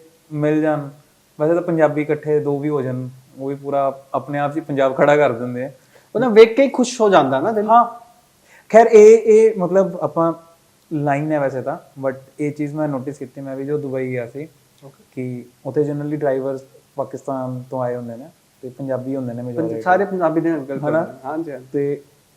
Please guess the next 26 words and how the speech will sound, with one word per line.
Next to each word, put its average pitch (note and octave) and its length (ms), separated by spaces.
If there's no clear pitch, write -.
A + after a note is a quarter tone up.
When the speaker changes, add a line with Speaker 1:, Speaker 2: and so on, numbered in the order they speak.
Speaker 1:
ਇੰਨੇ F3+ 220
ਖੁਸ਼ F3+ 320
ਹੋ G#3 100
ਜਾਂਦੇ D3+ 220
ਆ C3 60
ਨਾ F#3 180
ਉਹ G3+ 60
ਲੋਕ E3 400
ਕਿ D3+ 80
ਪੁੱਛਦੇ E3 360
ਕਿੱਥੋਂ E3+ 360
ਹੋ, C3 340
ਹਨਾ? F3+ 180
ਪਤਾ A3 220
ਉਹਨਾਂ G3+ 240
ਨੂੰ E3 200
ਕਿ D3+ 160
ਹਾਂ C#3+ 280
ਦੱਸੋ C#3+ 260
ਲੁਧਿਆਣੇ, D3 380
ਉਹਨਾਂ E3 200
ਨੂੰ F3+ 160
ਪਤਾ F#3+ 160
ਲੁਧਿਆਣਾ D3 400
ਕੀ C3+ 220
ਹੈ, A#2+ 180